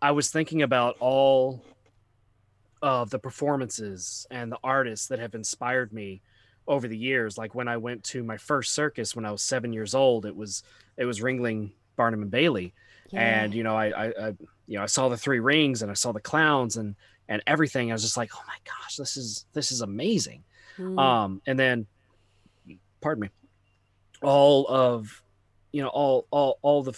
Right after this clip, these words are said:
Speaker 1: the, the, the, the clowns and the physical comedians from the past, um, you know, Charlie Chaplin, obviously, uh, Carol Burnett has been hugely inspirational, um,
Speaker 2: Mm.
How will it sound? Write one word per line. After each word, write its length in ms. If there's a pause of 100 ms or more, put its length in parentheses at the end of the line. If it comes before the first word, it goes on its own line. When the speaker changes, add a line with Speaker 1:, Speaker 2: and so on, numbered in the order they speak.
Speaker 1:
the, 260
the, 360
the, 160
the 140
clowns 440
and 80
the 40
physical 400
comedians 500
from 100
the 60
past, 560 (520)
um, 420 (1080)
you 100
know, 100
Charlie 280
Chaplin, 480
obviously, 760 (400)
uh, 220
Carol 300
Burnett 560
has 240
been 400 (840)
hugely 640 (280)
inspirational, 840 (480)
um, 320
Speaker 2:
Mm. 40